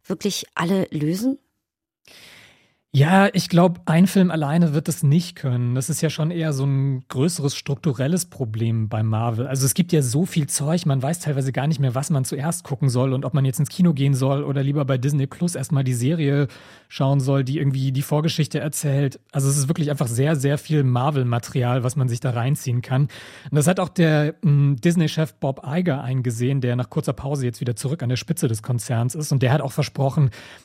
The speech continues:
Speaker 2: dass er Marvel ein bisschen aufräumen will, dass er weniger produzieren will, dass aber dafür besser. Und sie haben ja jetzt auch die Rechte an fast allen Marvel-Figuren, weil Disney,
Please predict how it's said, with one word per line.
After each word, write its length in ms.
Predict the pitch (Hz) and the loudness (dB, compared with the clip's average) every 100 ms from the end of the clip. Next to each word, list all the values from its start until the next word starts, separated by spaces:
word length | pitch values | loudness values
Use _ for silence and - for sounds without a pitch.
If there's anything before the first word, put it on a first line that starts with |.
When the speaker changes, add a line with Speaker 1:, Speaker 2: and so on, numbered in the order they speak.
| _ | _
Speaker 2:
dass 180 | 135 139 | -2 2
er 80 | 127 | 2
Marvel 380 | 127 143 143 | 4 2 2
ein 100 | 139 | 2
bisschen 260 | 135 - 147 | 0 -2 -4
aufräumen 640 | 135 147 165 - 139 135 127 | 0 0 -2 0 2 2 2
will, 240 | 131 139 | 2 2
dass 180 | 131 - | 0 -4
er 120 | 120 | -2
weniger 260 | 127 151 139 | 0 2 0
produzieren 880 | - 139 127 - 127 131 131 135 123 | -2 -4 -4 -6 -2 -2 0 -2 -2
will, 200 | 131 127 | -2 0
dass 320 | 123 - - | -4 -6 -8
aber 280 | 131 127 123 | -2 -2 0
dafür 300 | 123 - 127 | -2 0 -2
besser. 680 | 107 127 170 - 131 135 123 - - - - | 0 -2 0 0 2 2 -2 -8 -20 -20 -16
Und 120 | - 143 | 0 2
sie 120 | 131 | 4
haben 140 | 156 | 4
ja 80 | 170 | 4
jetzt 220 | 143 147 | 2 -2
auch 80 | 143 | -6
die 160 | - 135 | -2 -2
Rechte 440 | 110 131 - 143 | 0 -2 -2 -4
an 100 | 127 | -4
fast 300 | 139 139 - | -4 -4 -4
allen 200 | 135 131 | -2 0
Marvel-Figuren, 840 | 131 123 131 139 - 135 139 151 123 | 0 0 0 -2 -2 -2 0 0 0
weil 400 | 127 123 127 139 _ _ - | -2 -2 -2 -6 _ _ 0
Disney, 580 | 147 170 170 165 170 | 2 4 4 4 0